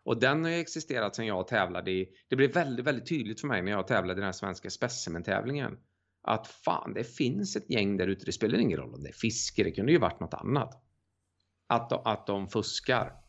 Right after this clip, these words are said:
Och det är jävligt tråkigt, men det är lite spännande då sådär. Det, det, ja, ja, men jag har, <laughs> jag tycker att det, det skapar inte, inte ett intresse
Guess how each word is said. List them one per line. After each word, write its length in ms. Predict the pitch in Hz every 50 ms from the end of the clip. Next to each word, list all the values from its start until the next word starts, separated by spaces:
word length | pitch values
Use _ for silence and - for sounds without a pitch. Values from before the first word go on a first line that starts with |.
| _ _ _ _ _ _ _ _ _ _ _ -
Och 100 | - 98
det 140 | 104 107
är 60 | - - - - - - - - -
jävligt 300 | 131 - - - - -
tråkigt, 600 | - 120 123 131 107 - - - - 120 123 - -
men 120 | - 196
det 60 | 120
är 20 | 113
lite 400 | 117 127 127 147 - - - -
spännande 540 | - - - - 85 87 87 87 110 - - 90
då 80 | 87 -
sådär. 280 | - - - - - - - - - - - - -
Det, 280 | - 107 110 - - 64
det, 340 | 65 65 117 113 127 131 131 - -
ja, 340 | - 127 135 - - - -
ja, 200 | - 110 117 127
men 220 | 127 127 127 - 139
jag 140 | 131 135 151
har, 220 | 156 135 123 123 123 - -
<laughs> 140 | 175 135 -
jag 140 | 180 175 -
tycker 320 | - 156 - - - 117
att 120 | 117 117 -
det, 160 | 104 104 101 - - - - - - - - _ _ _ -
det 80 | - -
skapar 640 | - - 170 151 131 123 127 131 131 127 123 123 127 -
inte, 260 | 135 127 123 120 117 -
inte 240 | 135 131 127 - 113
ett 120 | 110 -
intresse 680 | 127 120 123 135 143 139 139 - - - 127 143 151